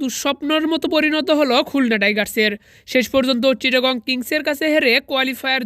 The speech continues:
দুই থেকেই বিদায় নিতে হলো খুলনা টাইগার্সকে। বিপিএল এর কোয়ালিফায়ার দুই ম্যাচ শেষে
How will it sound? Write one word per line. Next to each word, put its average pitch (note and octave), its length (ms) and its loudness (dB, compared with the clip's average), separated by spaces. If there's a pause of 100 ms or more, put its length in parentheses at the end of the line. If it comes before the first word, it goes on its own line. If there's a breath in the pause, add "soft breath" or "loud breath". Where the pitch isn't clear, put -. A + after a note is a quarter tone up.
দুই C#4 180 -2
থেকেই D#4 320 0 (100)
বিদায় B3+ 300 2
নিতে D4+ 160 -4
হলো D4+ 180 0 (120)
খুলনা A3+ 280 -4
টাইগার্সকে। G#3 520 -2 (800 soft breath)
বিপিএল E4+ 520 2
এর F#4 160 0
কোয়ালিফায়ার D#4 540 -2 (140)
দুই D4+ 160 -4 (220)
ম্যাচ A#3+ 260 2
শেষে D#4 260 -2